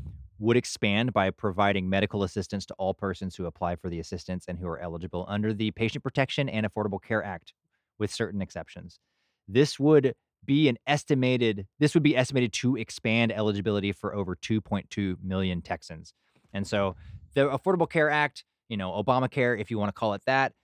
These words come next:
something that I'm not particularly excited about or happy with. It doesn't work great. Um, but one thing that is under it is that states are able to, you know, apply to get some, some money from the federal government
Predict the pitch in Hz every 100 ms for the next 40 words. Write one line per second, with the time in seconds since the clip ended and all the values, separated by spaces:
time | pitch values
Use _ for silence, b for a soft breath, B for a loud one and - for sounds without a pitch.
0 | _ - 151 131 143 131 101 107 131 127
1 | 131 131 123 135 120 113 104 - 104 -
2 | 147 147 135 135 135 120 127 - 131 117
3 | - 135 135 131 110 117 107 113 107 113
4 | - _ 107 110 127 - _ - 110 110
5 | 107 104 95 _ 104 123 120 120 _ 117
6 | 117 123 127 123 120 - 123 123 110 127
7 | 139 117 107 98 98 - 120 117 - -
8 | 113 110 107 _ _ _ - 117 110 95
9 | 117 104 98 95 95 82 - - 113 117
10 | 107 87 82 _ _ _ _ - - 110
11 | 95 107 - - 104 98 95 87 _ -
12 | 107 104 104 90 82 - 107 95 - -
13 | 143 123 107 98 95 90 85 -